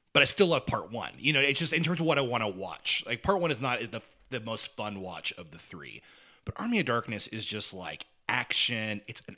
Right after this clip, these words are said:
hour and twenty-five fucking minutes long. Um, it's, it's super funny. Like, it has more dialogue comedy 'cause a lot of the humor in, we talk about with part two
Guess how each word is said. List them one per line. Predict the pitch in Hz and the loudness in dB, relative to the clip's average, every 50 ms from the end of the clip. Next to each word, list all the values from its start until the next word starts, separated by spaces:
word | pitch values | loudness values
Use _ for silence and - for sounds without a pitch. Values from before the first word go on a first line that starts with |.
| _ - | _ -6
hour | 92 92 117 120 131 131 | -4 -2 0 0 0 0
and | 131 123 | 0 -2
twenty-five | - - 113 107 110 107 - - 110 95 98 95 - | -2 -4 -2 -4 -4 -6 -6 -6 -6 -4 -4 -6 -8
fucking | - 98 92 - 98 90 90 | -10 -12 -10 -8 -8 -8 -8
minutes | 90 87 87 87 87 - - - | -8 -8 -10 -10 -10 -12 -12 -12
long. | 85 80 80 80 80 80 78 80 78 78 78 - - - - - - _ _ _ - | -12 -12 -12 -12 -12 -12 -12 -12 -14 -16 -16 -18 -20 -20 -20 -20 -20 _ _ _ -8
Um, | - 101 101 98 92 90 87 85 82 82 80 78 73 71 - - _ _ | -4 -2 -2 -2 -2 -2 -4 -6 -8 -10 -12 -14 -16 -18 -20 -20 _ _
it's, | 117 117 - - - - - | -8 -8 -8 -12 -12 -4 -4
it's | 180 170 - - - _ - | -2 -2 -2 -6 -8 _ -4
super | - - - - - 214 247 - - 110 80 | 0 2 4 4 6 4 4 4 2 -2 -4
funny. | - - - 110 92 85 82 - - - _ _ _ _ _ _ _ _ - - | -6 -8 -8 -8 -8 -8 -10 -12 -18 -20 _ _ _ _ _ _ _ _ -4 -2
Like, | 151 147 151 | 0 2 2
it | 156 143 - | 0 0 0
has | - 175 196 214 170 | 2 4 4 4 4
more | 170 185 185 147 | 4 4 2 2
dialogue | 123 - 135 107 107 110 117 113 104 101 92 92 90 - | 2 2 2 2 4 4 2 2 0 -2 -4 -4 -6 -8
comedy | - 90 85 87 85 90 | -8 -8 -8 -8 -8 -8
'cause | 87 120 | -6 -4
a | 120 123 | -4 -2
lot | 120 127 143 156 | 0 2 2 2
of | 156 143 | 2 0
the | 120 113 | -2 -4
humor | - 123 117 113 110 101 98 | -4 -4 -2 -2 -2 -4 -4
in, | 90 90 92 90 | -4 -6 -6 -8
we | 101 | -10
talk | 98 - 107 98 - | -8 -6 -6 -6 -4
about | 101 98 95 87 | -6 -6 -6 -6
with | 85 87 - | -8 -10 -10
part | - 92 85 - | -10 -10 -8 -6
two | - - 202 190 160 117 107 101 | -2 0 2 2 2 2 0 -2